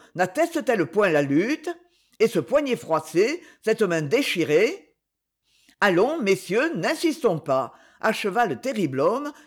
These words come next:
comme s'il parlait à un jury déjà convaincu. Passé de cette main débile dans le poignet vengeur de Théodore,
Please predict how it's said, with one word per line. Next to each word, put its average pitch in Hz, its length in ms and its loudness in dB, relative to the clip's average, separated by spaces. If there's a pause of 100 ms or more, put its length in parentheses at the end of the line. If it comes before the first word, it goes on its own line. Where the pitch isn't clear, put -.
comme 285 200 2
s'il 175 220 -6
parlait 226 420 -2
à 156 80 4
un 156 120 0
jury 202 500 -4
déjà 208 360 -2
convaincu. 160 840 -4 (640)
Passé 240 380 0
de 311 60 -4
cette 208 240 -2
main 156 160 0
débile 202 560 0
dans 156 100 2
le 156 120 2
poignet 175 320 0
vengeur 220 440 -2
de 139 80 -6
Théodore, 175 800 0